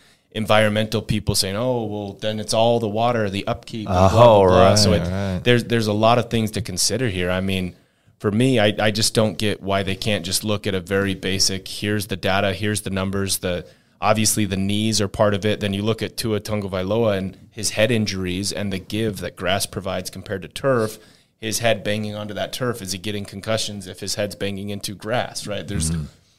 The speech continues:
Speaker 1: there's a lot of elements to look at. I mean, me personally, I hated turf. I, I did not like playing on turf. I didn't feel like the cuts were right. I hated those burns, and then the burns would always,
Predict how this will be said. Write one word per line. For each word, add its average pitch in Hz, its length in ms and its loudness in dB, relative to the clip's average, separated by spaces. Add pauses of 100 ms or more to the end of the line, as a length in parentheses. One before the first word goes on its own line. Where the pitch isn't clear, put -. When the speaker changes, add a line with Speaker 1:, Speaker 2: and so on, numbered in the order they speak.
(140)
Speaker 1:
there's 110 180 -2
a 101 80 -4
lot 113 200 -2
of 131 160 -4
elements 101 420 -2
to - 120 -10
look 90 260 -6
at. 90 140 0
I 90 60 -2
mean, 92 300 -6 (720)
me 156 180 0
personally, 123 440 0
I 147 100 2
hated 101 400 -4
turf. 71 360 -6
I, 90 240 -6 (100)
I 110 80 -8
did 113 200 -10
not 104 320 -8
like 95 320 -6
playing 104 320 -2
on 92 100 -4
turf. 101 340 -4
I 87 60 0
didn't 92 300 -6
feel 92 100 -6
like 87 240 -6
the - 80 -18
cuts - 380 -2
were 104 80 0
right. 101 260 -2
I 92 80 -4
hated 104 420 -6
those 95 200 -4
burns, 101 560 -2
and 98 100 -8
then 92 120 -8
the 90 60 -8
burns 104 380 -6
would 98 100 -6
always, 98 380 0